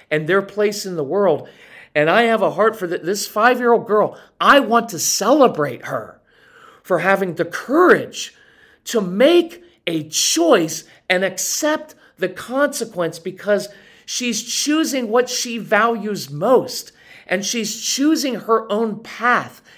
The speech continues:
and she's not being afraid of, like, "Well, I'm, there's only a few of us that go to the cafeteria." Good for her. I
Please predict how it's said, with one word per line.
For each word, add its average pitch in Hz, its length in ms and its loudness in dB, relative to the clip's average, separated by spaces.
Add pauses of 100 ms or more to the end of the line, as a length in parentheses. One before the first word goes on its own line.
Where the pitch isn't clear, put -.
(360)
and 202 160 0
she's 220 440 -6
not 262 340 0
being 233 240 -2
afraid 247 520 2
of, 196 120 0
like, 160 240 -2
"Well, 160 260 -4
I'm, 196 300 0 (260)
there's 165 180 -4
only 202 180 2
a 180 40 -4
few 196 240 2
of 185 140 4
us 170 160 -2
that - 260 -4 (280)
go 180 160 2
to 175 140 -8
the 170 100 -2
cafeteria." 165 840 -6 (560)
Good 277 500 6 (180)
for 233 800 0 (160)
her. 226 680 2 (400)
I 185 440 2